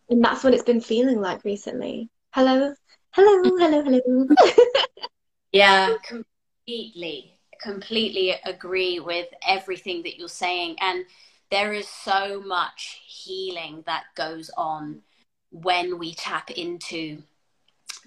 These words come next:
Speaker 2: that darker self. Because if we're gonna
Speaker 1: Yeah.
Speaker 2: refer to dark, darker self as the unconscious, it's the unconscious that is,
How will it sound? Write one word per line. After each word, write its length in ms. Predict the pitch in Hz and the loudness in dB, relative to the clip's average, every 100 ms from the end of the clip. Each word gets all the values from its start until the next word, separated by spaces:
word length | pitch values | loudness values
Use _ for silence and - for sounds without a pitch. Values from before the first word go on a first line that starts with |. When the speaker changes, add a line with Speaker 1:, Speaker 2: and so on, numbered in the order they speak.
| - | 0
Speaker 2:
that 340 | 156 - - - _ 214 - | 0 0 -6 -20 _ -20 -14
darker 240 | - 180 - _ _ 156 | -2 -2 -2 _ _ -14
self. 460 | - 170 - - - _ _ _ - | -10 -8 -8 -10 -16 _ _ _ -10
Because 140 | 196 | -8
if 120 | 208 | -6
we're 140 | 208 202 | -6 -4
gonna 160 | 202 | -2
Speaker 1:
Yeah. 80 | 190 | -2
Speaker 2:
refer 260 | 190 - 180 | -4 -2 -4
to 40 | - _ _ _ _ - | -4 _ _ _ _ -6
dark, 360 | 160 165 - - _ _ _ _ | -4 -4 -8 -20 _ _ _ _
darker 300 | 175 175 - | -4 -2 -4
self 320 | 170 160 160 - | -8 -6 -6 -8
as 180 | 175 165 | -10 -10
the 140 | 170 160 _ _ - | -14 -18 _ _ -10
unconscious, 680 | 196 - - - - - _ _ _ - | -8 -8 -12 -12 -14 -20 _ _ _ -14
it's 180 | 214 - | -12 -6
the 140 | 220 | -2
unconscious 840 | 202 202 - 220 220 220 190 180 - | -2 -4 -6 -4 -2 -4 -6 -8 0
that 240 | 175 - - | 0 0 -4
is, 400 | 175 165 - | -10 -10 -14